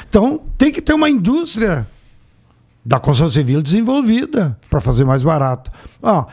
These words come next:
vou te dar um outro exemplo. Aí eu fiquei, pá, eu fico puto da cara também com o nosso campo.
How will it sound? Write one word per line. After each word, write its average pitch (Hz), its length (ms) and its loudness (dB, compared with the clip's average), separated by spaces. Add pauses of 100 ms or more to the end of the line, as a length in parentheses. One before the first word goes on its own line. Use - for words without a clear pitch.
(140)
vou 202 100 2
te 233 120 0
dar 220 140 0
um 214 80 0
outro 208 280 0
exemplo. 139 580 0 (420)
Aí 214 180 2
eu 208 60 0
fiquei, 208 500 0 (340)
pá, 180 140 0
eu 165 200 -2
fico 175 240 -6
puto 156 460 0
da 117 160 0
cara 135 320 0
também 123 500 0
com 151 100 -4
o 147 40 0
nosso 123 300 0
campo. 135 340 0